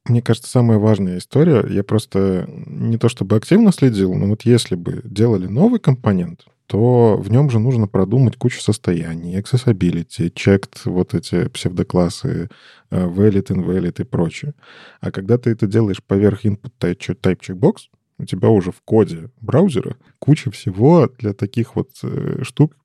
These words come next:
прописано. Оно уже там есть. Там уже работает куча псевдоклассов, псевдоэлементов. Бери, стилизуй, бери,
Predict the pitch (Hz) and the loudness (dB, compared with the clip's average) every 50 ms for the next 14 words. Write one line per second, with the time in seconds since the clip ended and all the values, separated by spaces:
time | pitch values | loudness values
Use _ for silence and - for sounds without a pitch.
0 | _ _ 131 143 131 123 - 110 101 - - - - - - _ _ - 98 95 | _ _ 0 0 2 2 0 -2 -2 -2 -6 -10 -10 -12 -16 _ _ -4 0 2
1 | 110 143 151 127 120 120 - 117 113 107 87 85 90 - - - - - 107 135 | 4 6 6 6 4 2 2 0 -2 -2 -4 -6 -10 -12 -14 -6 -2 0 2 2
2 | 151 127 110 117 135 143 127 107 95 95 107 131 127 - 107 101 - _ - 117 | 2 2 4 4 4 4 4 2 2 2 2 2 2 2 0 -2 -2 _ -6 -4
3 | 120 - 123 - - - 113 104 107 104 - - 87 92 - - 101 - - - | -2 -2 -4 -2 -2 -4 0 0 0 0 0 -2 -4 -2 -4 -8 -12 -10 -8 -8
4 | 95 101 104 120 127 123 127 120 95 85 87 87 - - 101 - _ _ _ _ | -6 -2 2 2 4 4 4 4 2 2 -2 -4 -6 -8 -10 -12 _ _ _ _
5 | - - 92 90 95 113 135 - - 123 113 117 120 110 101 95 104 104 98 95 | 0 2 2 4 4 2 0 0 0 2 4 4 4 4 2 2 2 0 0 -2
6 | 92 87 90 90 98 110 117 120 117 | -4 -2 0 0 2 4 4 2 2